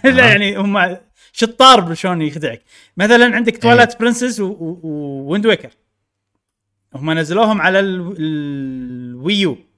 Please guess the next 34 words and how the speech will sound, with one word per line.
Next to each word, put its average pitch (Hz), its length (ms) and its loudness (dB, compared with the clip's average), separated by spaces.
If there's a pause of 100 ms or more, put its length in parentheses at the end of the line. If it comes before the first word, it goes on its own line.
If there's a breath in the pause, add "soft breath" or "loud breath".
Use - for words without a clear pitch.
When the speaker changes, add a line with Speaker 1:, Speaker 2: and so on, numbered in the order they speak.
(1040)
Speaker 2:
مم. 95 360 -12
Speaker 1:
وكنا 294 300 -4
حزتها 180 360 -4
كان 190 200 -2
ستين 175 300 -10
دولار 156 360 -4
أو 131 160 -8
ما 151 120 -6
أدري 127 140 -10
خمسين 131 320 -12
دولار، 123 220 -12
نسيت 143 280 -6
صراحة 120 200 -12
بالضبط. 110 380 -20 (360 soft breath)
بس 160 160 -6
already 294 300 4
موجودين 254 480 -2
على 196 140 2
الويو، 151 340 -4 (120)
already 240 340 0
صار 214 180 2
لهم 202 180 0
ريماسترز. - 640 -8 (320 soft breath)
فالحين 165 280 0
إذا 254 100 2
بيجيبهم 240 320 0
لسويتش، - 640 -8 (540 soft breath)
يقول 139 260 -8
لك - 180 -8
اثنينهم 262 540 0
بلعبة 262 260 -4
واحدة 180 260 -6
ستين 120 360 -14
دولار. 101 220 -20